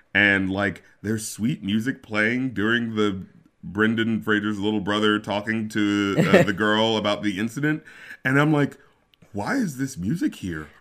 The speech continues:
Speaker 2: I don't
Speaker 1: What
Speaker 2: remember
Speaker 1: is
Speaker 2: that music.
Speaker 1: Yeah, I
Speaker 2: That's
Speaker 1: think they added that.
Speaker 2: I think
Speaker 1: That
Speaker 2: that,
Speaker 1: one
Speaker 2: that must have been added
Speaker 1: Yes.
Speaker 2: also.
Speaker 1: Because when I was watching that scene, I was just like, "This is not the type of sweet music scene. This is a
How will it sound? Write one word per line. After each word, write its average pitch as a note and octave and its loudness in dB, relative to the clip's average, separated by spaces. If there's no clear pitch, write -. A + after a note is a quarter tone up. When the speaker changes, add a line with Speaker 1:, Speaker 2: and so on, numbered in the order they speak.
Speaker 2:
I G#3+ -4
don't B3+ 2
Speaker 1:
What E3+ -4
Speaker 2:
remember E3+ 6
Speaker 1:
is A3 8
Speaker 2:
that E3 8
music. E3+ 4
Speaker 1:
Yeah, F#2+ -2
I - 2
Speaker 2:
That's F#3 12
Speaker 1:
think D3+ 8
they B2+ 6
added A#2 4
that. F2 4
Speaker 2:
I F#3 12
think F#3 6
Speaker 1:
That G#3 10
Speaker 2:
that, F3+ 12
Speaker 1:
one D3+ 8
Speaker 2:
that F#3 10
must F3 0
have D#3+ 0
been D3+ 2
added C#3+ 4
Speaker 1:
Yes. C#3 4
Speaker 2:
also. C#3 8
Speaker 1:
Because C3+ 4
when C#3+ 2
I E3 6
was D#3+ 4
watching D3 2
that A#2+ -2
scene, E3 -2
I C#3 0
was C3+ -2
just C3+ -8
like, G#2+ -4
"This C3+ 0
is C3 0
not A2+ 0
the G#2+ -4
type B2 -6
of G2+ -10
sweet A2+ -4
music A2+ 0
scene. F2+ -2
This A2+ -4
is A#2 -2
a G2+ 2